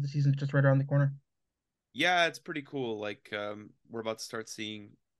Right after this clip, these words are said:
Speaker 2: some of the two-year-olds start racing in the next couple months, which is always what a lot of people look forward to.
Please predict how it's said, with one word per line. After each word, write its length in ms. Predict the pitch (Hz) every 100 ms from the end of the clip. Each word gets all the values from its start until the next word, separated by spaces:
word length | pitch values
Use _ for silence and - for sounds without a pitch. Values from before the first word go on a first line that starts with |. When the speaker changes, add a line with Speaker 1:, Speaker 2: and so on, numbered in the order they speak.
| _
Speaker 2:
some 200 | - 110
of 40 |
the 80 | 104
two-year-olds 520 | - 117 110 110 107
start 260 | - 107 104
racing 380 | 107 110 113 107
in 120 | 104
the 80 | 101
next 160 | 104 -
couple 240 | 110 110
months, 340 | 104 104 104 -
which 160 | 104
is 100 | 104
always 300 | 104 101 101
what 120 | 107 - -
a 40 |
lot 140 | 107 107
of 60 |
people 200 | 110 107
look 100 | 104
forward 320 | - 107 104
to. 320 | - 107 104